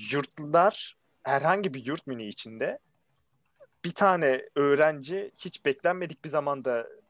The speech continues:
odasını bırakıp gidince, e, bu odayı, e, yurt kurumu, e, hızlı mesaj dedikleri Almanca bir yöntemle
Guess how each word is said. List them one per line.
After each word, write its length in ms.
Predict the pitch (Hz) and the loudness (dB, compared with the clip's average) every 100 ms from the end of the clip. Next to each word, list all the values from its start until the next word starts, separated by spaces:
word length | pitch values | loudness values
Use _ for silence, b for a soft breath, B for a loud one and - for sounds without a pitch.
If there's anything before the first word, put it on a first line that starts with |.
| _ | _
odasını 520 | 131 135 147 170 135 | -2 0 -2 -4 -4
bırakıp 360 | 131 143 147 147 | 0 0 0 -6
gidince, 640 | 160 131 190 147 117 190 277 _ _ _ _ _ _ _ _ - | -8 -6 -6 -4 -2 -4 -6 _ _ _ _ _ _ _ _ 2
e, 380 | 135 127 123 120 - _ _ | 4 4 4 0 -2 _ _
bu 340 | 127 156 196 175 | -4 0 2 2
odayı, 520 | 147 170 175 220 240 - - _ _ - | 4 2 2 0 -2 -10 -20 _ _ -4
e, 260 | 120 117 117 - _ 120 | -2 -2 -4 -12 _ -6
yurt 180 | 160 180 - | -4 -4 -4
kurumu, 500 | 170 147 139 190 - - _ _ _ _ _ _ _ _ _ _ _ | -2 0 2 0 -2 -8 _ _ _ _ _ _ _ _ _ _ _
e, 140 | 139 123 | 2 2
hızlı 400 | - 143 135 196 | 2 -2 0 2
mesaj 540 | 170 156 170 170 156 - - _ _ _ _ - | 2 2 2 2 0 -10 -20 _ _ _ _ -20
dedikleri 640 | 139 143 127 131 127 127 | -4 -2 -2 0 4 6
Almanca 680 | 120 123 123 123 120 180 208 _ _ _ _ | 6 2 -4 -6 -4 -4 -4 _ _ _ _
bir 60 | 151 | -6
yöntemle 840 | 139 139 135 175 175 156 190 - | -4 -4 -4 -4 -4 -6 -6 -8